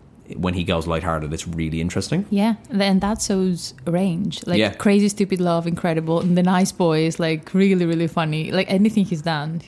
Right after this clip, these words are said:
Speaker 2: he, yeah, he's just
Speaker 1: He's
Speaker 2: really
Speaker 1: fanta-,
Speaker 2: good.
Speaker 1: he, no, he is brilliant. And he's
Speaker 2: Uh-huh.
Speaker 1: so dreamy.
Speaker 2: Oh, always.
Speaker 1: <laughs> So what, what have, what have you been watching since we
Speaker 2: Uh,
Speaker 1: recorded our last ep?
Speaker 2: Okay, I have to say, I have been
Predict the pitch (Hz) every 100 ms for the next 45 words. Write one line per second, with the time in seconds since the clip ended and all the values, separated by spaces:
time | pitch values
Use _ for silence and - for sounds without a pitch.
0 | - - - 147 127 - - 170 165 151
1 | - 131 127 127 131 - 101 113 113 90
2 | 80 87 85 76 76 69 - - 95 90
3 | - 82 - - - - - - - -
4 | 208 202 160 - 170 160 147 147 - -
5 | - 180 233 - - - 196 254 240 -
6 | - - - - - 135 131 143 139 131
7 | 127 98 123 113 107 107 110 107 104 107
8 | 92 87 92 - 92 - - - - 208
9 | 208 208 202 202 95 98 92 - 90 -
10 | - - - 294 320 202 185 233 240 247
11 | - 190 165 - 196 196 262 294 330 240
12 | 233 202 180 170